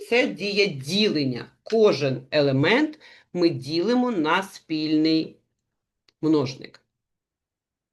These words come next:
Так, давайте ми зараз спробуємо відпрацювати такі завдання, щоб пригадати, як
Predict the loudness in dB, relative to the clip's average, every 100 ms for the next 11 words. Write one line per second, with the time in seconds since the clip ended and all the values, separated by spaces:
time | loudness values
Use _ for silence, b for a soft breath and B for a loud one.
0 | _ _ _ _ _ _ _ _ _ _
1 | _ -10 -10 -10 -2 -2 0 -2 -2 -2
2 | -4 -6 -6 -4 0 0 0 -4 -6 -8
3 | -4 0 0 0 -6 -8 -10 _ _ _
4 | _ _ _ _ _ _ -4 -4 -2 -4
5 | -4 -4 -6 0 0 2 0 -2 -2 -2
6 | 0 -2 -2 -2 0 2 0 0 -8 -8
7 | -2 0 0 -2 -8